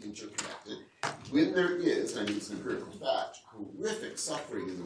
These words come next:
world, the truth is we are in part responsible. We have both created that suffering, we are actively in the ways we are living our lives, allowing that suffering to continue. And suicide in the sense of, "Oh, I'm suffering,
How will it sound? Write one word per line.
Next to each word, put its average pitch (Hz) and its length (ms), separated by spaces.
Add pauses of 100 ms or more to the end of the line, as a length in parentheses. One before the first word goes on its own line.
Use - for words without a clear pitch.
world, - 320 (380)
the 285 60 (240)
truth - 300
is 127 460
we 170 260
are 147 240
in 147 120
part 131 300
responsible. - 680
We - 80
have - 100
both - 220
created 143 500
that - 180
suffering, 185 460
we 101 120
are - 120 (160)
actively 135 540
in 104 60
the 92 120
ways 101 240
we 95 80
are 90 40
living 92 280
our - 160
lives, - 640
allowing 101 360
that - 180
suffering - 380
to - 80 (160)
continue. 254 540 (520)
And 143 320 (600)
suicide 196 760
in 135 80
the 123 60
sense 143 380
of, 113 360
"Oh, 113 160
I'm 110 160
suffering, 110 460